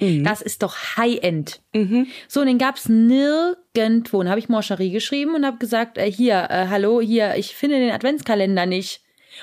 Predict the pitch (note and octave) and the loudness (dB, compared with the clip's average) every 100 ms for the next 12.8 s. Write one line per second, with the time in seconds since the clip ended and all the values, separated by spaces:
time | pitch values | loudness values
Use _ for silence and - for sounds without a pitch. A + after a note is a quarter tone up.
0 | - A3 A3 A#3 B3+ B3 - G3+ A#3+ - | -6 -4 0 0 0 -2 -4 -4 -4 -4
1 | C#4 - A#3+ A#3+ B3+ C#4 - C4+ B3+ A#3+ | -4 0 2 2 0 -2 -2 -2 0 0
2 | A#3+ A#3+ A#3 - A3 A3+ A3+ A3 A3 G#3+ | -2 -4 -6 -4 -2 0 0 -2 -2 0
3 | A3+ A#3 G#3 G3+ - A#3+ A3 - - F3+ | 2 2 0 -4 -2 0 0 -4 -4 -2
4 | E3 D3+ F3 F3+ - B3+ B3 A3 G#3 G3+ | -2 -2 -4 -4 -4 -4 -2 -2 0 0
5 | G3+ - C4 A#3 - F#3 - G3 F#3 F#3 | -2 0 0 0 -2 -4 -2 -2 0 0
6 | F#3+ G3 E3 C3+ - - C3 C3+ C3+ B2+ | -2 0 0 -2 -2 -4 -2 0 -2 -4
7 | C3 - - C#4+ D5+ G#3 G3 G3 G3+ G#3+ | -8 -8 -8 0 2 4 2 2 2 2
8 | A3 G#3 A3+ A3 A#3+ A#3+ A#3 A#3+ C4 C4+ | 2 2 2 2 2 0 2 2 2 2
9 | B3 C4 - A3+ A3+ A3 A3+ - - - | 2 2 2 2 4 4 2 -4 -14 -4
10 | G#3 G#3 A#3+ - A#3+ A#3 G#3+ A3 G#3+ G3+ | 0 4 2 4 2 2 2 2 4 4
11 | G3 A3 A#3+ A3+ G#3 G3 G3 F#3+ G3 G#3+ | 4 4 2 2 0 2 2 2 4 2
12 | A#3 - D#3+ D#3+ D#3+ E3 A3 | 0 2 2 2 0 0 -2